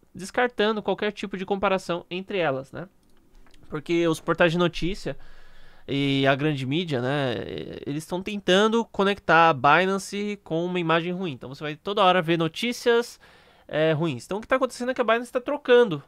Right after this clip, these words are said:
né, a, a empresa. Não foi divulgado especificamente, é, de quem foi a intenção de, de encerrar o contrato, mas sim, eu acredito que tenha sido especificamente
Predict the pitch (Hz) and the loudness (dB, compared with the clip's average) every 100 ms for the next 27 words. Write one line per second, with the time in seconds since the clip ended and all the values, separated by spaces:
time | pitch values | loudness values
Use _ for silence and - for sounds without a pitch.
0 | _ 139 147 175 147 131 143 143 135 127 | _ -4 2 4 4 4 6 6 4 2
1 | 117 127 160 160 147 165 180 202 _ - | 0 0 -2 -2 -2 -2 -2 -6 _ -20
2 | - - - 160 262 - 233 185 180 196 | -20 -20 -2 4 4 4 2 2 -2 -6
3 | 180 175 190 202 220 - 180 185 175 185 | 4 8 8 6 -2 -6 -4 -4 -4 -6
4 | - 160 160 185 190 214 202 - - - | -2 -2 -2 -4 -6 -6 -6 -8 -20 -20
5 | _ - 151 156 151 139 135 156 196 226 | _ -4 0 2 2 0 -4 -4 -2 -2
6 | - 208 185 180 170 180 170 - - 180 | -2 0 0 0 -2 -4 -6 -8 0 4
7 | 185 208 277 - - - - - - - | 4 4 0 -6 -16 -20 -20 -20 -20 -18
8 | 123 143 160 156 147 139 131 127 120 113 | -10 -4 0 0 -2 -2 -4 -4 -6 -8
9 | 117 160 165 190 160 170 196 180 165 165 | -6 -6 -4 0 2 2 2 -2 4 4
10 | 185 247 254 240 233 247 262 285 262 190 | 4 0 -6 -2 -4 -4 -8 -4 -2 -2
11 | 202 180 233 - - 185 170 - 180 175 | -4 -10 -10 -14 -12 -6 -6 -6 -8 -8
12 | 170 - 165 175 - 160 156 190 - | -8 -8 -8 -10 -8 -6 -4 -6 -8